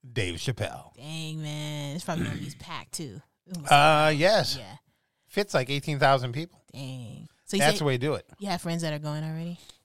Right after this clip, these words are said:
Speaker 1: Yeah, I forgot who was telling me they had already bought tickets, and I was already jealous.
Speaker 2: How much
Speaker 1: So.
Speaker 2: they, if you don't mind me, did they say how much they paid?
Speaker 1: I, no, no, they didn't. They just said there's, this is where the conversation got into where you sit at the Bowl.
Speaker 2: Yeah.
Speaker 1: Because,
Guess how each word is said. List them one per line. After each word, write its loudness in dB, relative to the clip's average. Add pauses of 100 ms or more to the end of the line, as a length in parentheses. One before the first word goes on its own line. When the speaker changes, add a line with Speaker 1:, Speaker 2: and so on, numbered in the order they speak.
(100)
Speaker 1:
Yeah, -2
I -2
forgot 0
who -2
was -2
telling -4
me 0
they -4
had -4
already 0
bought -2
tickets, -10
and -2
I -2
was -4
already -2
jealous. -8 (1000)
Speaker 2:
How -8
much -10
Speaker 1:
So. 0
Speaker 2:
they, -10
if -10
you -8
don't -4
mind -4
me, -4
did -10
they -10
say -12
how -14
much -10
they -14
paid? -14
Speaker 1:
I, 10
no, 8
no, 8
they 4
didn't. 2
They 4
just 4
said 6
there's, 4 (380)
this 2
is 2
where 4
the 0
conversation 2
got 6
into -2
where -4
you 0
sit 0
at 2
the 0
Bowl. 0
Speaker 2:
Yeah. -8 (520)
Speaker 1:
Because, 2